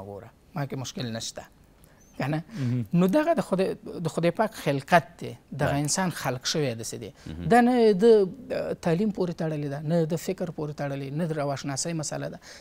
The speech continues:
Speaker 1: دغه د ده د
Speaker 2: قافیه
Speaker 1: فزیکي،
Speaker 2: همداسې.
Speaker 1: فزیکي بڼه یې دغسې ده، د دا فکر او شکل هم دغسې دی چې
Speaker 2: مهم.
Speaker 1: دا داسې جوړ شوی دی.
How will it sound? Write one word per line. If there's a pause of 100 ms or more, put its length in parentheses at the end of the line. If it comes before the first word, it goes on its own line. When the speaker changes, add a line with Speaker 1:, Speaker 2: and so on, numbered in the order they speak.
(120)
Speaker 1:
دغه
د
ده
د (320)
Speaker 2:
قافیه
Speaker 1:
فزیکي،
Speaker 2:
همداسې. (120)
Speaker 1:
فزیکي
بڼه
یې
دغسې
ده،
د
دا
فکر
او
شکل
هم
دغسې
دی
چې
Speaker 2:
مهم.
Speaker 1:
دا
داسې
جوړ (100)
شوی
دی.